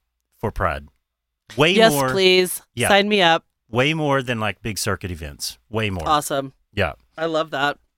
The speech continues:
Speaker 1: Um, someone posted a <laughs> picture of their Apple Watch and tagged him, and it said that they danced for six hours and thirty-six minutes, which we've done this. We've timed and see,
Speaker 2: <laughs> Yes,
Speaker 1: and looked at our
Speaker 2: we have.
Speaker 1: calories. They burned three thousand nine hundred calories.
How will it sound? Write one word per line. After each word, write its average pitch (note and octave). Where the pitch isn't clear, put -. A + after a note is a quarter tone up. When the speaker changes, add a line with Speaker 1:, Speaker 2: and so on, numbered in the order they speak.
Speaker 1:
Um, A2+
someone D#3
posted C3+
a -
<laughs> -
picture D#3
of A#2
their A2
Apple A2
Watch F#2+
and A2+
tagged A2+
him, B2
and C3
it A#2+
said C#3
that C#3
they B2+
danced A#2
for A2+
six -
hours B2+
and A2
thirty-six A2
minutes, F2+
which A#2
we've B2+
done G#2
this. D#2+
We've B2+
timed G#2
and G2+
see, G#2+
Speaker 2:
<laughs> -
Yes, F3
Speaker 1:
and G#2+
looked A2
at G2
our G2
Speaker 2:
we -
have. G2+
Speaker 1:
calories. A#2
They B2+
burned C3
three C3+
thousand B2
nine G#2+
hundred G2
calories. E2+